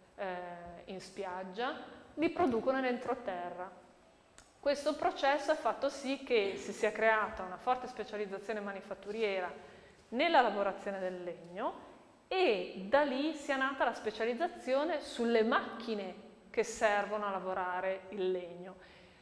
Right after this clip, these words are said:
legato anche al fatto che esiste nella Romagna un fortissimo distretto della meccanica. Ok? Questo è il classico esempio dell'indotto. Nasce una specializzazione produttiva con esportazione in tutto il mondo dei macchinari per la lavorazione del legno a causa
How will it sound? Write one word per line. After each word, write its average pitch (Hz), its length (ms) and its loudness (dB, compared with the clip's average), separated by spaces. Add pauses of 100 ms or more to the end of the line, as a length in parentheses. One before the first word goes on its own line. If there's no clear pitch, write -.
legato 254 580 4
anche 214 500 0
al 220 120 4
fatto 202 340 -2
che 247 160 2
esiste 202 520 0
nella 190 220 0
Romagna 220 580 0
un 214 120 0
fortissimo 220 580 -4
distretto 202 480 -2
della 196 160 0
meccanica. 185 800 -6 (220)
Ok? 185 380 -8
Questo 320 220 2
è 247 40 10
il 233 160 6
classico 269 440 6
esempio 202 400 -2
dell'indotto. 226 1000 -6 (680)
Nasce 254 920 4
una 220 140 -4
specializzazione 214 720 0
produttiva 294 560 -2
con 220 160 -6
esportazione 240 760 -2
in 226 120 -4
tutto - 240 -8
il 294 80 -2
mondo 202 360 -4
dei 240 140 2
macchinari 220 500 -6
per 220 140 -6
la 196 80 -4
lavorazione 208 540 -6
del 302 180 2
legno 220 600 -4
a 302 140 2
causa 202 800 0